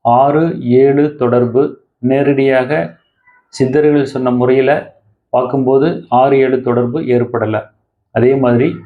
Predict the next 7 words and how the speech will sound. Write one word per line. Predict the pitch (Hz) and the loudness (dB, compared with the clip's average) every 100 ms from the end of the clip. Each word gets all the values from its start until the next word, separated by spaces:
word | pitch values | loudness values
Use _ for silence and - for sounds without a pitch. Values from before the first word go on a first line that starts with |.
| - _ _ _ _ _ _ - | -20 _ _ _ _ _ _ 0
ரூல் | 139 143 131 | 2 4 4
நாலுல | 120 135 139 | 4 2 2
இருக்கிற | 135 123 127 165 - _ _ _ | 0 0 0 0 -4 _ _ _
பாயிண்ட் | - 131 139 117 123 - _ _ _ | 0 0 0 -2 -4 -6 _ _ _
ஏழு | 123 135 143 143 156 165 | 2 4 4 2 0 -2
எட்டு | 120 127 123 147 151 147 | -2 -2 0 -2 -2 0
தொடர்பு | 120 123 117 139 156 | 2 2 2 0 -2